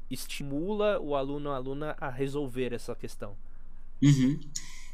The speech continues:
Speaker 2: Cara, é assim, é, cada aluno tem uma determinada dificuldade e o-, uma facilidade, né, pra fazer,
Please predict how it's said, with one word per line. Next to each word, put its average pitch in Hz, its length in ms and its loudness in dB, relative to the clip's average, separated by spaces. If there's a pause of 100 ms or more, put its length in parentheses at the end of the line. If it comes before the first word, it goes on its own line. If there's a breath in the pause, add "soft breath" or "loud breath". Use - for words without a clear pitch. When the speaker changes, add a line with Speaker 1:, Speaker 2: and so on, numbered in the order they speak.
(120)
Speaker 2:
Cara, 190 240 12
é - 220 6
assim, 151 420 10
é, 147 380 8
cada 220 340 10
aluno 214 400 10
tem 214 400 8
uma 214 320 10
determinada 190 720 8
dificuldade 175 1120 6 (240)
e 202 720 2 (160)
o-, 180 220 6 (140)
uma 175 140 6
facilidade, 165 880 10
né, 135 120 6
pra 135 160 0
fazer, 147 440 6